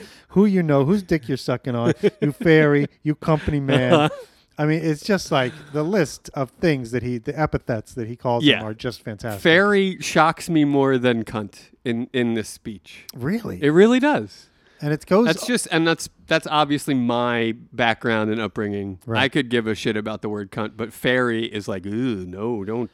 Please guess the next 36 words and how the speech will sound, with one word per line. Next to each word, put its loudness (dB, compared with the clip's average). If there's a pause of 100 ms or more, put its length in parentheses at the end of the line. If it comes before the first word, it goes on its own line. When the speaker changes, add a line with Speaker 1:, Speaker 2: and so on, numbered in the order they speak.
(280)
Speaker 1:
that's, -14
don't -10
say -2
that." -8 (120)
Speaker 2:
It's -6
interesting -4
'cause 0
it -12
ties 0
into -2
your 2 (160)
guttural 4
reaction -4
to 2
how, -2 (200)
how, -4 (100)
who, 2
how, -2
who -4
told 4
you -4
you -2
could -4
work 0
with -4
men, 0
Speaker 1:
Mm-hmm. 4
Speaker 2:
and -6
now -2
he -2
calls -2
him -8
a -8
fairy. 0
Speaker 1:
That's -8
right. -4